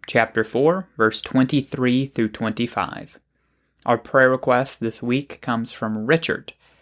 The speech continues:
He had a shoulder replacement surgery last week, and it went well, and he is at home recovering,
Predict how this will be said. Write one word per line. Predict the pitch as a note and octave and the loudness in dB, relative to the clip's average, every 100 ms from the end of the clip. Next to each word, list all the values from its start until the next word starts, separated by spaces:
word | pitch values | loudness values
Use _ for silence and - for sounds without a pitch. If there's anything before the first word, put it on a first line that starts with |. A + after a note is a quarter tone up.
| _ _ | _ _
He | - A#2+ | 2 2
had | A#2 | 2
a | |
shoulder | G#2+ C#3 B2+ B2+ | 0 2 4 4
replacement | A2+ - C3 A#2+ B2 - | 2 2 0 0 -4 -2
surgery | C3 B2+ C#3+ G3+ | 2 2 0 -2
last | B2 G#2+ G#2+ - A#2 | 2 2 0 -6 -4
week, | A#2+ E3 - - - _ | -2 -2 -6 -18 -20 _
and | - A2 A2 | -2 0 0
it | G#2 | 0
went | A2 - | -2 0
well, | B2 D3+ D#3+ | 4 4 2
and | B2 A2+ | 0 -4
he | - B2+ B2 A#2 | -2 0 2 0
is | A2+ | 0
at | A2 | 0
home | - C#3 C#3 C3+ | 0 0 2 2
recovering, | A#2 - D#3 E3 E3 E3 | 0 0 0 2 2 2